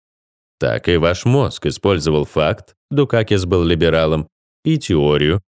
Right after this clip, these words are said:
калифорнийцы-либералы, чтобы сделать вывод относительно события прошлого.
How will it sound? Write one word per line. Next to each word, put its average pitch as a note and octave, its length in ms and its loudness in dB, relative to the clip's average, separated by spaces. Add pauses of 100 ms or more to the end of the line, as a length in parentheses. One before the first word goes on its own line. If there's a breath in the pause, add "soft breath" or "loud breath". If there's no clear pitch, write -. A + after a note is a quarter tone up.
(140)
калифорнийцы-либералы, E2 1160 0 (360)
чтобы E3 300 0
сделать D#3 320 0
вывод A#2+ 280 0
относительно G#2+ 640 0
события F2 480 0
прошлого. F2 600 -4